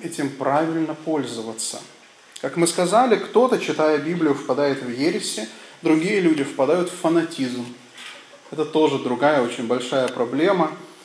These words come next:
Люди начинают бороться, например, с искушениями какими-то радикальными методами. А, был такой известный в истории церкви человек, Бенедикт Нурсийский.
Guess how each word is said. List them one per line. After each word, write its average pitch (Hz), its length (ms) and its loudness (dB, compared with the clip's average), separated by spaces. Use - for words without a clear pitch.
Люди 156 260 2
начинают 139 640 2
бороться, 147 520 6
например, 131 380 -4
с - 100 -4
искушениями 127 1000 0
какими-то 139 440 -4
радикальными 151 800 2
методами. 123 760 -2
А, 123 300 0
был 151 240 0
такой 143 420 0
известный 127 760 -2
в 117 100 -8
истории 131 500 -2
церкви 131 380 -6
человек, 143 580 0
Бенедикт 127 800 -6
Нурсийский. 160 1080 -2